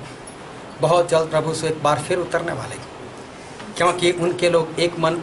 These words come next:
एक चित हो चुके हैं। जो उनके लोग उनमें एक मन एक चित है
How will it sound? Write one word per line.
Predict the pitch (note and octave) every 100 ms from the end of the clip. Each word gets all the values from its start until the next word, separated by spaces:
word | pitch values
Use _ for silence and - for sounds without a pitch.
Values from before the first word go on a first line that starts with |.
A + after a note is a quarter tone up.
| D#3+
एक | D#3+
चित | - D#3+
हो | B2+ F3
चुके | F3 - -
हैं। | - - - - - - - - - - - - - - -
जो | G3
उनके | C4 B3+ B3
लोग | A#3+ A3+ A3+
उनमें | A3+ A#3+ A3+
एक | A#3 A3 A3
मन | A3 A3
एक | A3
चित | - -
है | C3+